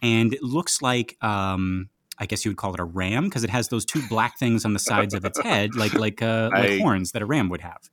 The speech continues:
Speaker 2: I suppose so. I think, I think that what might be <laughs> drawing me towards a different conclusion is that
Speaker 1: Mm-hmm.
Speaker 2: they are, um, it is a children's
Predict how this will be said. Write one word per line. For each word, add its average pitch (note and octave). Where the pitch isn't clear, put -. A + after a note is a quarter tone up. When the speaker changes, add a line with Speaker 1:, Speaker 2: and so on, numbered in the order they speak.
Speaker 2:
I F2+
suppose E2+
so. F#2
I F#2+
think, F2+
I A2+
think F3+
that B2+
what A2
might G#2+
be G#2
<laughs> -
drawing C3
me C3
towards -
a G#2+
different A#2
conclusion G2
is F2+
that F#2
Speaker 1:
Mm-hmm. G#2+
Speaker 2:
they F#2
are, F#2
um, F2
it G#2
is F#2
a F2
children's D3+